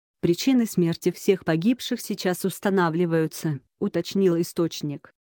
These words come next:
Он добавил, что те пассажиры из хвостовой части самолета, которым удалось спастись, перешли в переднюю часть лайнера еще до его остановки. Также сообщается,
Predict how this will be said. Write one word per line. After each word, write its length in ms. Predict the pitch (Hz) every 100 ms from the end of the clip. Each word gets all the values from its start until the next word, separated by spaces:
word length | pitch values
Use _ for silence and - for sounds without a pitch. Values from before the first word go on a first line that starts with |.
| _ _ _ _
Он 160 | 180 175
добавил, 520 | 190 175 143 139 143 _ -
что 240 | - 202
те 140 | 185 190
пассажиры 500 | 185 190 185 185 170
из 100 | -
хвостовой 600 | 180 175 - 180 170 160
части 340 | 185 165 -
самолета, 720 | 170 165 170 208 285 185 143 - _
которым 440 | 185 175 190 175
удалось 380 | 180 190 190 180
спастись, 600 | - 180 - 180 147 - _ _
перешли 440 | - 165 160 - 220
в 100 | -
переднюю 500 | 196 170 156 160 160
часть 360 | - 160 -
лайнера 380 | 190 214 254 226
еще 320 | 214 202 -
до 80 | 185
его 280 | 196 190 190
остановки. 760 | 180 - 175 147 139 - 143 131 - _ _ _ _ _
Также 340 | - 247 220 165
сообщается, 960 | - 185 - - 175 139 - - -